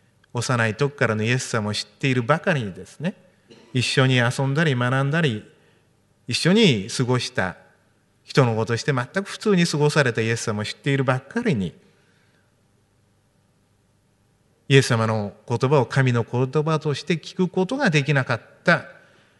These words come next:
しかし人間の言葉として、いや、素晴らしい、立派になったもんだとこう思ったということであろうかと思います。つまりイエス様はこの故郷では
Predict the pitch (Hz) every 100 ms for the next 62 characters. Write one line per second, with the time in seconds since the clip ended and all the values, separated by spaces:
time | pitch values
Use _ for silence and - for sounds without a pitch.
0 | _ _ _ _ 165 - 226 214 190 220
1 | 220 208 202 190 190 190 185 170 147 -
2 | 214 185 - - _ - 151 143 139 147
3 | 147 139 170 147 135 127 143 139 139 175
4 | 147 151 185 180 196 - 151 131 107 -
5 | - _ - 127 120 - 156 139 113 -
6 | 104 101 98 90 80 151 180 131 82 67
7 | - - 110 92 80 92 - _ _ _
8 | _ _ - - - - _ - 185 156
9 | 175 202 - 160 135 135 131 170 170 165
10 | 196 - 160 120 123 131 190 175